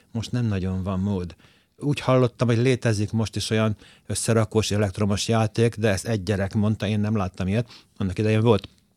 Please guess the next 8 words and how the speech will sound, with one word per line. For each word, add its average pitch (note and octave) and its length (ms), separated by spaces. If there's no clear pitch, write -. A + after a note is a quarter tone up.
Persze, A2+ 220
hogy G2 80
beleszeretett G2+ 540
az G2 100
ember G2+ 240
ezekbe G2 300
a F#2+ 40
kísérletekbe. F2+ 720